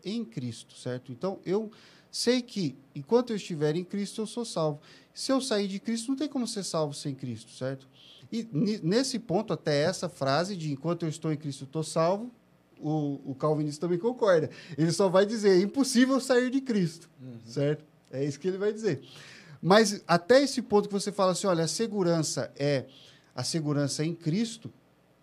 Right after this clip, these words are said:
Speaker 1: enquanto uma pessoa está em Cristo, ela pode ter certeza da sua salvação, e se ela não permanecer em Cristo, não tem por que ela ter certeza de salvação,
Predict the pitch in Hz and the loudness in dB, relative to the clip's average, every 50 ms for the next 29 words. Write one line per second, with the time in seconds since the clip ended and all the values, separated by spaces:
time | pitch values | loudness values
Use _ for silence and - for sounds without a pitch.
0 | _ _ _ _ _ _ _ _ _ _ 131 120 - 160 170 175 170 180 175 170 | _ _ _ _ _ _ _ _ _ _ -10 -4 2 4 4 6 6 4 0 0
1 | 170 160 147 - 143 135 131 - 156 160 151 156 160 156 147 - 143 135 131 135 | 0 -2 -4 -4 -4 -4 -2 -2 -2 -2 -2 -2 -2 -4 -2 -2 -4 -6 -4 -2
2 | 139 135 135 139 - - 135 131 131 147 151 143 127 117 123 120 - - 127 117 | -4 -4 -4 -6 -6 -6 -6 -6 -6 -6 -6 -4 -6 -8 -8 -10 -10 -12 -12 -12
3 | - 120 120 117 120 117 - - 175 185 190 185 175 - - - - - - - | -10 -10 -10 -10 -10 -12 -8 -4 -2 -2 -2 -2 -4 -10 -16 -20 -20 -20 -20 -20
4 | - - - 147 151 143 143 - - - 202 196 190 190 180 160 160 175 190 190 | -12 -6 -2 0 0 0 -2 -4 -4 0 2 2 4 4 2 2 2 2 2 2
5 | 180 196 175 165 170 160 160 156 156 170 175 170 180 196 208 214 - 262 254 277 | 2 0 0 0 0 0 0 -2 -2 -2 -4 -4 -4 -6 -6 -4 -4 -4 -2 -2
6 | 294 277 277 247 214 170 - 220 233 226 226 202 170 - 170 151 143 147 160 143 | -2 -4 -2 -4 -6 -2 0 0 0 0 0 -4 -8 -8 -8 -8 -8 -6 -8 -8
7 | 127 120 - - 135 120 117 113 - 175 180 156 | -8 -10 -10 -10 -8 -8 -10 -10 -8 -6 -6 -6